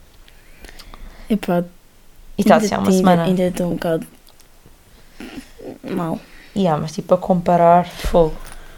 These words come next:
Speaker 2: Estavas mal.
Speaker 1: Ah, tipo, a cena é que imagina, a Rocky Down normalmente demora, tipo, demora quanto tempo a passar? Tipo,
Speaker 2: Dois dias?
Speaker 1: dois dias.
Speaker 2: Já.
Speaker 1: Eu estou nisto.
Speaker 2: É uma
Speaker 1: Desde
Speaker 2: semana.
Speaker 1: terça.
Speaker 2: Yeah.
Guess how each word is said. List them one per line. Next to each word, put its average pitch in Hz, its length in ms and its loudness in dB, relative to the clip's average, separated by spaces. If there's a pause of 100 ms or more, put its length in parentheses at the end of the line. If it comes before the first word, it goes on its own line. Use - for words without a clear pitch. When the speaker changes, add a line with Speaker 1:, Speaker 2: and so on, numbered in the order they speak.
(640)
Speaker 2:
Estavas 170 320 -4
mal. 190 320 2
Speaker 1:
Ah, - 140 4
tipo, 180 180 0
a 240 40 4
cena 240 340 4
é 214 40 0
que - 160 -10
imagina, 202 400 2
a 214 100 2
Rocky 208 280 6
Down 185 160 -4
normalmente 208 520 0
demora, 202 300 4
tipo, 202 200 -4
demora 220 260 0
quanto 208 280 0
tempo 190 120 -2
a 190 60 -6
passar? 196 380 -6
Tipo, - 240 -6 (840)
Speaker 2:
Dois 165 160 0
dias? 226 280 -2
Speaker 1:
dois 226 300 2
dias. 208 680 0
Speaker 2:
Já. 175 140 -2 (380)
Speaker 1:
Eu 226 60 -4
estou 226 160 2
nisto. 214 440 0 (1120)
Speaker 2:
É - 60 -2
uma 202 60 0
Speaker 1:
Desde 226 180 2
Speaker 2:
semana. 160 280 -2 (380)
Speaker 1:
terça. 208 600 2 (680)
Speaker 2:
Yeah. 160 280 -6